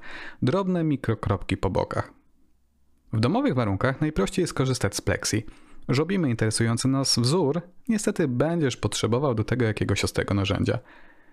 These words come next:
Całość docinamy nożyczkami i nakładamy farbę. Nadmiaru możesz się pozbyć przy użyciu starych gazet. Delikatnymi, okrągłymi ruchami usuń farbę, która znajduje się poza wyżłobieniami. Potem wystarczy już tylko docisnąć kartkę do pleksji, a jeśli masz dzieci,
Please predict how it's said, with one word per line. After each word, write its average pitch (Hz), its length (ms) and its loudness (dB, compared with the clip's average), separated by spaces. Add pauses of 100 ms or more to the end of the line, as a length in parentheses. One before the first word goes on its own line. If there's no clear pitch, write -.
(120)
Całość 113 320 2
docinamy 110 420 2
nożyczkami 139 720 0
i 135 40 4
nakładamy 120 680 0
farbę. - 400 -2 (380)
Nadmiaru 139 420 0
możesz 139 280 0
się 123 140 0
pozbyć 135 500 0
przy - 220 -4
użyciu 123 280 0
starych 143 320 0
gazet. 151 500 -2 (440)
Delikatnymi, 110 600 2
okrągłymi 98 500 2
ruchami 104 420 2
usuń 107 260 0
farbę, 151 400 0
która 135 260 0
znajduje 135 520 2
się 123 280 0
poza 165 340 0
wyżłobieniami. 107 840 0 (500)
Potem 101 240 0
wystarczy 113 360 0
już 113 100 0
tylko 131 260 0
docisnąć 127 520 -2
kartkę - 340 -2
do 127 120 0
pleksji, 185 500 -2 (540)
a 320 120 4
jeśli 190 260 2
masz 135 220 0
dzieci, 143 460 0